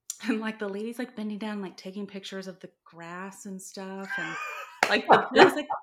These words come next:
Speaker 1: there's, like, literally bushes, and she's, like, taking pictures. And the guy is, like, walking really close to the tent. And, I mean, like, we're kind of far enough off where you would have to, like, but we're staring straight at all of this. And he
Speaker 2: Mm-hmm.
Speaker 1: keeps looking over it. Like, he sees us staring at him.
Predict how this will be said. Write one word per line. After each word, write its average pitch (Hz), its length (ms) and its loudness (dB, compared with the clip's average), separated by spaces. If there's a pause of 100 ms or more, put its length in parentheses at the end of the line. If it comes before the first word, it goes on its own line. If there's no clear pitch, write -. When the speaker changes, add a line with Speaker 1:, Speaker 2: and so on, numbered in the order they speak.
Speaker 1:
there's, 330 140 8
like, 339 140 4
literally 285 480 2
bushes, 165 560 -2
and 202 100 -6
she's, 214 180 -8
like, 214 160 -6
taking 202 340 -10
pictures. 208 640 -12 (640)
And 226 120 2
the 226 60 0
guy 208 260 -6
is, 277 120 -2
like, 285 180 -4
walking 165 540 -8 (180)
really 170 560 -10
close 160 500 -10
to 160 140 -10
the 143 100 -10
tent. - 280 -14 (720)
And, 190 260 -10
I 196 80 0
mean, 214 120 -2
like, 214 180 -6
we're 247 140 0
kind 294 180 0
of 277 80 0
far 196 320 -2
enough 196 240 -4
off 165 380 -4
where 180 80 -8
you 170 160 -6
would 160 80 -8
have 165 160 -10
to, 175 80 -10
like, 160 360 -14
but 190 200 -4
we're 254 120 -4
staring 175 500 -6
straight 165 300 -12
at 147 180 -10
all 160 220 -6
of - 120 -12
this. - 460 -16
And 190 120 -4
he 220 120 0
Speaker 2:
Mm-hmm. - 20 -4
Speaker 1:
keeps 269 260 -4
looking 196 280 -6
over 156 160 -8
it. - 80 -8
Like, 180 120 -4
he 226 140 -6
sees 208 280 -8
us 170 160 -10
staring 156 360 -10
at 71 140 -10
him. - 200 -12